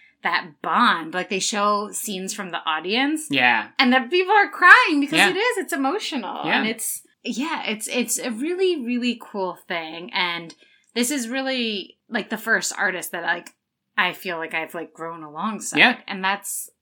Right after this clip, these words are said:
Speaker 1: it's just an
Speaker 2: 'Cause
Speaker 1: unbelievable
Speaker 2: you have.
Speaker 1: experience. Yeah.
Speaker 2: We're contemporaries.
Speaker 1: Yeah.
Speaker 2: Yeah.
Speaker 1: Okay, Devin.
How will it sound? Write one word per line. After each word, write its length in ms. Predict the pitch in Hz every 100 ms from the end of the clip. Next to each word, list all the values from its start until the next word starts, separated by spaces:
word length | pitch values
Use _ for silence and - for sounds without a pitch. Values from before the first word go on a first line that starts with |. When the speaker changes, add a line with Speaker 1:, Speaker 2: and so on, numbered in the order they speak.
| _ _ _ _
Speaker 1:
it's 340 | 226 214 - -
just 420 | 233 - - - -
an 240 | 214 208 - -
Speaker 2:
'Cause 140 | 214
Speaker 1:
unbelievable 560 | 214 214 220 - 143 151
Speaker 2:
you 80 |
have. 240 | 147 214 -
Speaker 1:
experience. 280 | - - -
Yeah. 360 | 269 403 254
Speaker 2:
We're 120 | 151 -
contemporaries. 880 | 151 156 240 220 90 87 139 - -
Speaker 1:
Yeah. 640 | 302 349 370 240 - 165 - _ _ _
Speaker 2:
Yeah. 260 | - - - - -
Speaker 1:
Okay, 200 | 208 180
Devin. 380 | 170 160 160